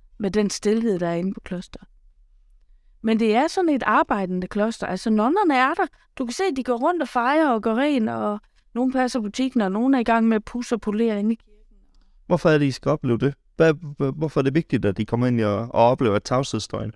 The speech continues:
Speaker 2: Altså, oplever energien i et tavshedsdøgn?
Speaker 1: Altså, øh, når du kommer ind i tavsheden, og du skal blive derinde.
Speaker 2: I skal vel ikke blive derinde et døgn?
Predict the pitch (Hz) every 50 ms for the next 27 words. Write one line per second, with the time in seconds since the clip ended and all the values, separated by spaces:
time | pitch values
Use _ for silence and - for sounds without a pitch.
0 | _ _ - 117 110 123 127 123 123 - 120 120 117 110 117 110 - 160 147 117
1 | 101 104 - - - - 120 - - - - - 104 110 135 - _ _ _ _
2 | _ - 226 226 208 - - 220 220 208 208 208 208 208 202 202 202 202 196 196
3 | _ _ _ _ _ _ _ _ _ _ _ _ _ _ _ _ _ _ _ _
4 | - 233 247 254 240 240 - - 254 254 262 294 349 359 294 220 - - 214 202
5 | 226 262 247 - 226 208 196 185 180 180 - 190 - - - 170 - 202 208 226
6 | 254 254 233 185 165 165 170 175 180 - - - _ - _ - - _ _ _
7 | _ _ _ - - _ _ - _ - - 82 92 107 - - 95 95 95 107
8 | 120 - - 127 127 120 113 110 110 107 98 - - - - - -